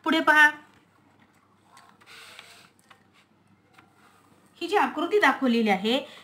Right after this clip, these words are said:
यामध्ये बघा, ए आकृतीचं आपण नीट निरीक्षण करूया. ए प्रमाणेच जर आपण इतर सग-, सर्व आकृत्या जर पाहिल्या,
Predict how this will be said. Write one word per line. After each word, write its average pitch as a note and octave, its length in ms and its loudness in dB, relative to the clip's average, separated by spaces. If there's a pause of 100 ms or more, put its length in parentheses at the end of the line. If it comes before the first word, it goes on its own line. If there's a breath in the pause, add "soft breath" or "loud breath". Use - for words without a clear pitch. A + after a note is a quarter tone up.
(140)
यामध्ये D#4 280 2
बघा, D4+ 160 2
ए D4 160 -2
आकृतीचं D#4 480 -4
आपण D4+ 220 -2
नीट D4+ 200 -6
निरीक्षण C#4 340 -4
करूया. C4 360 2 (400 loud breath)
ए D4+ 120 -2
प्रमाणेच D4 540 4
जर F4+ 60 0
आपण E4 180 0
इतर D4 220 -2
सग-, A3+ 240 -6
सर्व D4 260 -4
आकृत्या B3 420 -2
जर B3+ 160 0
पाहिल्या, G#3+ 680 -2